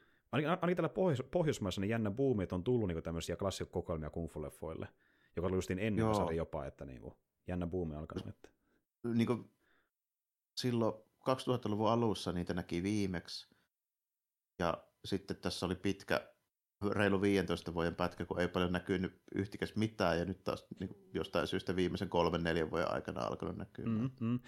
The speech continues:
Speaker 2: Ja aika mielenkiintoinen.
Speaker 1: Kyllä. Ja niinku tuota, kun miettii, mitä leffoja löytyy netistä ja millä laaduilla, niin paras tapa on ottaa se Blu-ray-boksi ja katsoa sieltä, ne on hyvän laatuisia restaurointia ja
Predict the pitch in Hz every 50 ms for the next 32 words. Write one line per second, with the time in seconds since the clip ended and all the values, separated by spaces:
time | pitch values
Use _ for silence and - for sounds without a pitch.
0 | - - - 82 80 107 98 98 98 92 90 90 92 98 90 85 95 92 90 -
1 | _ _ _ _ _ - 104 95 95 101 98 _ _ _ _ _ _ _ _ _
2 | _ _ _ _ _ _ _ _ 90 90 90 87 92 85 - 92 90 87 92 92
3 | 87 - - 104 107 110 101 - - 107 98 101 95 98 98 - - 101 95 92
4 | 87 - 95 92 98 98 - 104 92 - - - 82 82 82 73 - - - 92
5 | 92 90 90 92 95 92 92 92 90 85 80 80 80 82 80 80 80 78 _ _
6 | - - 82 78 - - - - 185 170 143 127 117 - - 101 92 - - 95
7 | 87 - _ _ - 104 95 92 87 85 80 76 - 82 78 - - 87 - 82
8 | - - 82 80 - - 82 80 82 82 82 82 78 90 85 85 82 82 85 85
9 | 85 82 - - - 80 78 85 - - _ - 80 76 76 76 73 73 - 76
10 | 71 71